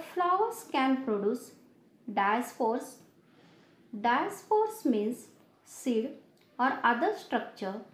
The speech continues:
that functions in plant dispersal without fertilization. The next function is, after fertilization, the ovary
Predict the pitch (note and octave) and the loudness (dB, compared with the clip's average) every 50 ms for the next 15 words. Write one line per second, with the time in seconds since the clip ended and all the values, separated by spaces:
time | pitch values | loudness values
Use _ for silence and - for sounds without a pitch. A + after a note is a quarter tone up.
0 | - - _ _ _ _ - - A3 G#3+ G#3+ A3 - - - C4 B3+ C4 B3+ C4 | -20 -20 _ _ _ _ -6 -2 -2 0 0 -2 -6 -4 -2 0 2 2 0 -2
1 | - F4+ F#4+ G4+ G4+ - - - - - A3+ A3+ A3 A3 - - - A3 G3 F3+ | -2 -4 -2 -4 -4 -8 -10 -14 -8 -4 -2 -2 -2 -2 -4 -6 -4 -2 -2 -2
2 | F3+ F#3+ A3+ - - - - - - - _ _ - - _ _ _ _ _ A3 | -2 -4 -8 -10 -12 -16 -20 -20 -20 -20 _ _ -20 -20 _ _ _ _ _ -4
3 | G3+ A3 A3 - - - E3 E3+ E3+ E3+ - - - - - - - _ _ _ | -4 -4 -4 -4 -6 -6 -6 -6 -6 -6 -10 -12 -14 -14 -14 -18 -20 _ _ _
4 | _ _ _ _ _ _ _ - A3 G#3+ G3 A3 G#3 A#3+ D#4+ E4 - - - - | _ _ _ _ _ _ _ -4 -4 -2 0 0 0 0 0 -2 -4 -8 -16 -20
5 | - - - F4 E4+ E4+ E4+ G4+ F#4+ E4 A3+ F#3+ - - F3+ - - - - - | -20 -4 0 2 2 2 2 0 0 0 0 0 -2 -4 -8 -8 -10 -12 -16 -16
6 | - - - _ _ _ _ _ _ _ _ _ _ _ _ - _ _ - - | -18 -20 -20 _ _ _ _ _ _ _ _ _ _ _ _ -20 _ _ -20 -20
7 | _ _ _ _ _ _ _ _ _ _ _ - _ - - _ _ _ _ _ | _ _ _ _ _ _ _ _ _ _ _ -20 _ -20 -20 _ _ _ _ _
8 | _ _ _ _ _ _ _ - - _ _ _ - - - - C#4 C#4+ E4 G4+ | _ _ _ _ _ _ _ -20 -20 _ _ _ -20 -16 -10 -4 0 2 2 2
9 | - - - - - G#4+ G#4+ G4+ G4 F#4+ E4+ C#4 B3+ A#3+ B3 B3 - - - - | 2 0 -4 0 2 4 4 4 4 4 4 4 4 4 2 0 -4 -14 -20 -20
10 | _ _ _ _ _ _ _ _ _ - - B3 C#4+ - - - - A4 A4+ - | _ _ _ _ _ _ _ _ _ 2 4 4 4 4 2 0 2 2 2 2
11 | - E4 C#4 B3+ - B3 G#3+ G#3 G3 F#3+ F3+ F#3 F#3 F#3 - - G#3+ A#3 D4 E4 | 2 2 2 2 2 0 0 0 0 -2 -2 -4 -4 -6 -6 -6 -4 -4 -4 -4
12 | - - - - _ _ _ _ _ - G#3 B3 - - - B3 C4 C4+ D#4 F4 | -6 -8 -16 -20 _ _ _ _ _ -6 -4 -2 -2 2 2 2 4 4 4 2
13 | G#4+ A#4+ C#5 | 4 4 2